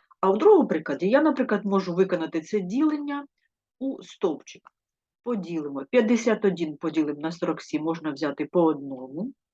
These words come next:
буде сорок сім. Віднімаємо, остача чотири. Зносимо сімку, сорок сім ділимо на сорок сім, знову можна взяти по одному. Отже, додатковий множник ми отримали,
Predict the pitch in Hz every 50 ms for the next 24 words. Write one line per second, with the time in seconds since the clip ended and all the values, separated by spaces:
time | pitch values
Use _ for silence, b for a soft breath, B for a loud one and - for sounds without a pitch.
0 | _ _ _ _ _ _ _ _ _ _ _ 196 208 226 208 214 220 226 - 226
1 | 208 214 214 - - - - - 220 220 226 233 - _ _ _ _ _ _ _
2 | _ 190 214 220 180 165 175 170 160 147 139 135 135 143 156 175 214 262 294 294
3 | - 185 175 - - - 196 214 214 - 185 - - 190 175 - - 139 131 -
4 | - _ _ _ 165 165 180 208 208 185 180 - 160 151 147 147 139 - - -
5 | 185 190 202 214 - - 285 330 - b b b b b b - - - 214 202
6 | 190 190 - - - 190 170 160 147 160 170 151 151 151 156 165 175 180 - -
7 | 214 220 226 226 - - - 302 320 392 370 - 190 180 180 185 202 240 269 247
8 | 208 196 180 175 175 165 151 156 165 180 196 - 185 175 - 190 185 - 175 175
9 | 156 143 139 135 131 127 131 _ _ _ _ b b b b b b _ _ _
10 | - 226 196 - - 165 - - 185 185 180 196 190 - - - 196 185 156 165
11 | 156 151 151 156 156 147 - 156 151 - - 135 135 135 - - 135 - - -
12 | 143 139 139 139 147 156 165 214 294 381